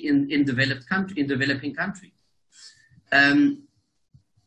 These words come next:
we really need to turn the discussion around. We need to look at the discussion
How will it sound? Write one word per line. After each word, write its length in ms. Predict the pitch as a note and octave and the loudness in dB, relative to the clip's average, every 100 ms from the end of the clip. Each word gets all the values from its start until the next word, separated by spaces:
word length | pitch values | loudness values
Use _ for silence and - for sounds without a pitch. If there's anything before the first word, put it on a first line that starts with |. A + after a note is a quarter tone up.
| _ _ - | _ _ -14
we 380 | C#3+ D3 D3+ E3 | -12 -4 -2 2
really 300 | E3 F3+ A3 | 2 2 2
need 260 | A#3+ A3 | 2 0
to 220 | - - | -2 -6
turn 580 | - G3 F#3+ F#3 F3+ - C3 | -2 2 4 2 0 -6 -6
the 100 | D3+ | -6
discussion 640 | C#3+ C3 - E3 - E3 | -4 -6 -2 -2 -2 -4
around. 420 | C#3+ C#3 C3 G#2+ | -4 -2 -2 -2
We 120 | A2 C3+ | -2 0
need 180 | D3 | 0
to 80 | - | -2
look 260 | C#3 D#3+ D#3+ | -2 0 0
at 140 | G3+ | -2
the 80 | F3 | -4
discussion 760 | D#3+ D3 - C#3+ - C#3+ - | -6 -6 -2 -2 -2 -4 -4